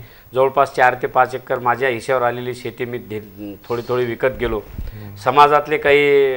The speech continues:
Speaker 1: व्यावसायिक आहेत, ज्यांनी माझ्या कार्याची आवड म्हणून एक एक दोन दोन लाख रुपये म-, मी उसनवारी केली,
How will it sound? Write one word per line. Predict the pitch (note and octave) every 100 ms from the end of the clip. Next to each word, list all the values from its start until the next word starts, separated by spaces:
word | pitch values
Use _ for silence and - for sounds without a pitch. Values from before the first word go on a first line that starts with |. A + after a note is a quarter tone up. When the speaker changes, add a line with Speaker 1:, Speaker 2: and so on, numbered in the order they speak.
| B2
Speaker 1:
व्यावसायिक | A#2 A#2+ C3 C3 D3 C#3+
आहेत, | C#3 C3
ज्यांनी | A2+ B2+ C3+
माझ्या | C3+ C3 B2+
कार्याची | C3 B2 B2 B2+ B2+
आवड | A#2 B2+
म्हणून | B2 B2+ B2+ B2 A#2+ - - - B2
एक | B2 B2
एक | B2+
दोन | A#2 B2
दोन | C3 B2+
लाख | B2 B2
रुपये | B2+ B2+
म-, | B2+ B2+ A2+
मी | A#2+
उसनवारी | B2 B2 C#3 C#3+ C#3
केली, | C3 B2+ A#2 G#2+